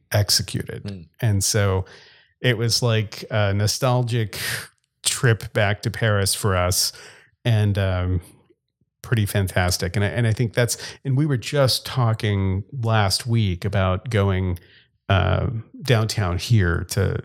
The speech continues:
Speaker 1: to have the same thing. So
Speaker 2: Okay.
Speaker 1: that's probably gonna be my, my twenty twenty-three, uh, at least sort of, like, culinary
Speaker 2: Right.
Speaker 1: taste.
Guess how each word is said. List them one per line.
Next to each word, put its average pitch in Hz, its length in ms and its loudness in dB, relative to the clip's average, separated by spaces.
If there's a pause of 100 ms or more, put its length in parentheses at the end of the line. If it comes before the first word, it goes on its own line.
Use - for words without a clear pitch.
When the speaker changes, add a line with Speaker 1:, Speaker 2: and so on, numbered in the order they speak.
(200)
Speaker 1:
to - 120 -2
have 92 240 2
the 95 60 -4
same 85 300 0
thing. - 340 -8
So 98 320 2
Speaker 2:
Okay. 127 320 -10
Speaker 1:
that's 190 220 2
probably 117 680 0
gonna 104 280 0
be 101 120 2
my, 98 400 2
my 107 220 2
twenty 107 420 0
twenty-three, 92 920 0 (520)
uh, 92 420 0 (220)
at 143 140 -4
least 135 220 2
sort 131 200 0
of, 110 80 0
like, 104 200 -2
culinary 101 880 -2 (280)
Speaker 2:
Right. 76 220 -20
Speaker 1:
taste. - 880 0